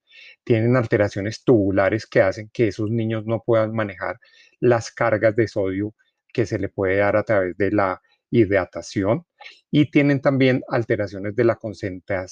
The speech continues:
de los mecanismos de concentración renal y de los mecanismos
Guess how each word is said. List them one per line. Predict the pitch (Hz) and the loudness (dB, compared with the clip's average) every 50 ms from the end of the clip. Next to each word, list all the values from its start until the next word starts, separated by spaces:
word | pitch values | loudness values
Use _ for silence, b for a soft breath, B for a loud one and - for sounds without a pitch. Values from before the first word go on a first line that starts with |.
| - - | -14 -6
de | - 120 113 | -4 -2 0
los | 107 107 95 | 0 0 -2
mecanismos | 98 98 - - 95 90 98 113 120 | -4 -4 -4 -4 -4 -4 -2 -2 -2
de | 139 127 | -2 -2
concentración | - 123 101 90 107 90 - 98 90 - 101 92 90 | -2 -4 -4 -4 -6 -8 -8 -8 -8 -8 -10 -8 -6
renal | 107 107 117 135 170 214 285 370 - | -4 -2 0 0 0 0 -2 -2 0
y | 127 113 | 2 2
de | 110 | 2
los | 98 101 92 | 2 0 -2
mecanismos | 98 95 90 - 98 87 87 87 92 101 107 | -4 -10 -12 -12 -14 -14 -14 -14 -10 -10 -10